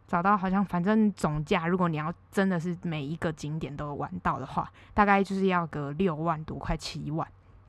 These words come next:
然后我们那时候有，反正我们就有，我跟另外一个同学就有提前毕业这样。那时候还是我们要考国考啦，所以我们就是国考完，然后要去这样。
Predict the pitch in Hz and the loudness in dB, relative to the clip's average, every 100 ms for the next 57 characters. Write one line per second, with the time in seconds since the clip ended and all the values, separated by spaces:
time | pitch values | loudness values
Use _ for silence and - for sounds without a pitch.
0 | - - _ - - - 202 185 185 185 | -20 -20 _ -20 -20 -16 -2 2 4 4
1 | 160 151 185 185 170 160 160 156 - - | 2 0 0 0 -2 0 -2 -2 -8 -10
2 | - - - - 185 196 254 170 170 208 | -16 -20 -20 -4 2 6 6 4 2 2
3 | 165 - - - - - 160 160 185 196 | 0 -6 -10 -16 -14 -6 -4 -2 0 2
4 | 196 196 175 - - 151 - 143 185 147 | 0 0 -2 -4 -10 -12 -10 -8 -6 -8
5 | 156 151 156 151 165 139 151 135 143 - | -12 -10 -10 -8 -8 -8 -8 -8 -12 -18
6 | - - - - - 247 220 196 180 190 | -20 -20 -20 -20 -8 -4 -2 -2 -2 -4
7 | 196 139 175 175 175 190 - 139 147 156 | -6 -6 -4 0 2 0 -2 -8 -8 -8
8 | 151 - - - 180 - 180 165 156 175 | -6 -8 -10 -12 -14 -4 -2 -2 -4 -6
9 | 170 175 - - - - - _ - 160 | -4 -6 -8 -18 -20 -20 -20 _ -8 -4
10 | 165 - 147 151 - - 160 156 151 - | -4 -2 -4 -4 -6 -6 -6 -6 -6 -6
11 | 170 160 - 170 - 165 | -8 -6 -8 -10 -10 -14